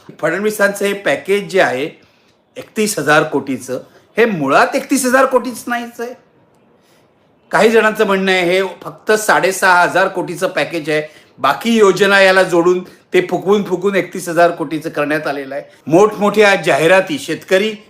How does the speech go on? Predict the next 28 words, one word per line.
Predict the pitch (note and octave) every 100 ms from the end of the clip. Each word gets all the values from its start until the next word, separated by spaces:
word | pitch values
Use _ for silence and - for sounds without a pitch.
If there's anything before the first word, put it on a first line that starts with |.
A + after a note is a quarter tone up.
| _
बुडू | C#3+ A#3+ C#4+
दे, | A3 A2+ - _ _ _ _ _ -
जाहिराती | A2+ C#3 F3 A#3+ E4
यायचं | D#4 C#4 C#4
काय | C#4+
थांबत | C4+ G3+ F#3 E3+
नाही. | A2 - _ _ _ _ _ _ -
हे | A3+ C#4
जाहिरातींचे | B3+ F#3 G3 A3+ A3+ G#3+ A#3+
पैसे | A3+ F#3+ F#3+ F3+ E3+ F3+ _
शेतकऱ्याला | - G#3 - A#3 A#3 A3+
द्या | A3+
ना, | C4+ B3+
वळवा | E3+ D#3+ F#3+ B3+
ना, | B3+ D3 F#2+ _ _ _ -
बंद | F#3 C4 C#4+
करा. | C4+ G#3 F3 - - _ _ _ -
तुमची | F#3+ G3 B3+ B3
सरकारची | A#3 G3 E3+ F3 G3+ F#3+ -
प्रसिद्धी | A3 G#3 F3 A3+ F#3 G3
वर्षभर | F#3 E3+ E3+ C#3 C3+ D3+ - _ -
आणि | C#3 F#3+
सर्व | F#3+ B3 C4 C#4
पैसे, | C4 G3 - C#3
जे | C3+ C#4+
काय | C#4+
पैसे | D4 B3 G3+ G#3
असतील | E3+ - C3+